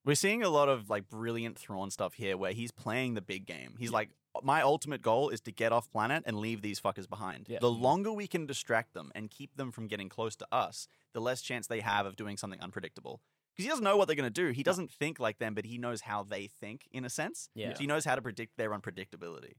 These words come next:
Speaker 2: Yeah.
Speaker 3: There's
Speaker 1: It's really
Speaker 3: that
Speaker 1: cool.
Speaker 3: Yeah, there's that one moment where he's like, "Just let Ahsoka Tano do what she wants to do."
Speaker 1: Yeah.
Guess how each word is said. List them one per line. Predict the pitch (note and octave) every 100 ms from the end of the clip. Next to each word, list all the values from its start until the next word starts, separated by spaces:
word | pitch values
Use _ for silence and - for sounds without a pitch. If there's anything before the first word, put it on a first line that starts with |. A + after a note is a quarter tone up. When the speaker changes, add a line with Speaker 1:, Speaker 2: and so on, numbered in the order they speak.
| _
Speaker 2:
Yeah. | A#2
Speaker 3:
There's | A#2+
Speaker 1:
It's | A#2+
really | A#2+
Speaker 3:
that | -
Speaker 1:
cool. | F2+ - _ _
Speaker 3:
Yeah, | C3+ A2+ G#2
there's | G#2+
that | A2+
one | G#2 A2
moment | G#2 G2+ G2
where | G2 F#2+
he's | F#2+ G2+ -
like, | F2+ -
"Just | B2 -
let | A#2+ -
Ahsoka | A2 A2+ G#2
Tano | - G2 G2 F#2+
do | G#3+ G#2+ G2+ - _ -
what | G2+
she | -
wants | G2+ F2+ - -
to | G2
do." | F2 D#2 D#2 -
Speaker 1:
Yeah. | A#2 -